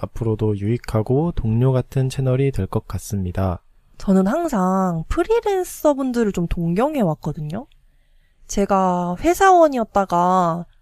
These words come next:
Speaker 2: 치즈레이지랑 작은 배를 창업한 거기 때문에 프리랜서였던 적은 없어요. 근데 정말 상상만 해도 저는 좀 무서울 것 같거든요.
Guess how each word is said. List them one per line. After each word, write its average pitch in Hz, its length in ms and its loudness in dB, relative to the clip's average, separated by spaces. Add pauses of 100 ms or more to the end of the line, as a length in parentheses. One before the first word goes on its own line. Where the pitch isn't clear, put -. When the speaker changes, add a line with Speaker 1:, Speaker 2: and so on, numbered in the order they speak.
(540)
Speaker 2:
치즈레이지랑 269 800 -2
작은 202 340 -2
배를 180 280 0
창업한 269 420 0
거기 202 180 0
때문에 180 640 -4
프리랜서였던 359 840 2
적은 180 260 -2
없어요. 156 640 -4 (540)
근데 269 160 0
정말 233 480 4
상상만 392 540 2
해도 208 140 2
저는 196 400 2
좀 185 140 0
무서울 247 400 2
것 220 140 -10
같거든요. 165 840 -6